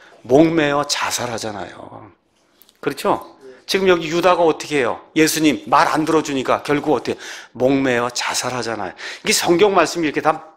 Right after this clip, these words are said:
이렇게 짝이 있고 맥이 있게 이렇게 기록이 돼 있는 거예요. 그래서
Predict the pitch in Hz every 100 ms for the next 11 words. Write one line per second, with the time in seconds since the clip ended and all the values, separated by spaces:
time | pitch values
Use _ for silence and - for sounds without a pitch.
0 | - 139 147 - 135 160 - - - 156
1 | 165 175 - 165 135 113 127 139 165 139
2 | - 127 - - 151 190 220 190 - 131
3 | 143 147 101 110 117 110 95 92 101 110
4 | 101 _ _ _ _ - 135